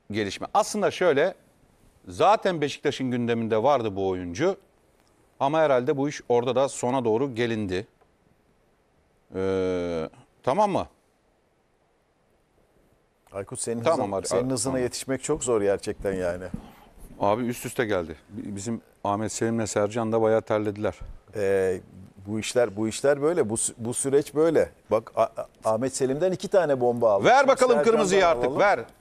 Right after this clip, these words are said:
Speaker 1: Ver ekrana. Enteresan. Beşiktaş'ta Getson Fernandes atağı mali şartlar görüşülüyor.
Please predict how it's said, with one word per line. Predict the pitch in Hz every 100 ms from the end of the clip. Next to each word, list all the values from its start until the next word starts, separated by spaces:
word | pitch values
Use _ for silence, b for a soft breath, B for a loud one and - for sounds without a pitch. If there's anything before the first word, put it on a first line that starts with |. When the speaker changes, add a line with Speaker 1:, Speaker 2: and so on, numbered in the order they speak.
| _ - 120
Speaker 1:
Ver | 180
ekrana. | 156 - 123 120 131 - _ _ _ _ _ _ _ _ _ _ _ _ _ _ _ _ _ _ _ _ _ -
Enteresan. | 117 123 156 165 214 175 101 - _ 127
Beşiktaş'ta | 151 226 - 180 147 185
Getson | 165 135 190 - 180 170
Fernandes | 170 165 170 180 170 156 143
atağı | 139 143 135 156 175 165 _ _ _ _ _ _ _ _ _ _ _ 104 90 87 85
mali | 135 180 190
şartlar | 170 147 - 160 156 - _
görüşülüyor. | - 131 113 - 107 117 151